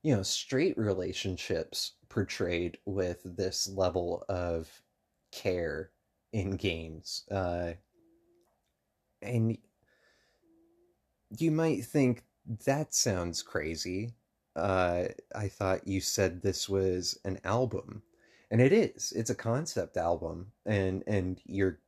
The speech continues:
the concept is lesbian heartbreak. <laughs> Like, that's it.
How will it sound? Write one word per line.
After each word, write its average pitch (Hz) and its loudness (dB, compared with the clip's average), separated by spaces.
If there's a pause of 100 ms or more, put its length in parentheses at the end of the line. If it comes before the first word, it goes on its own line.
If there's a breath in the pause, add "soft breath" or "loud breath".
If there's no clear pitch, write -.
(1040)
the 110 2
concept 107 0
is 104 0 (320)
lesbian 110 2
heartbreak. 98 0 (140)
<laughs> - -2
Like, - -4
that's - -2
it. 95 0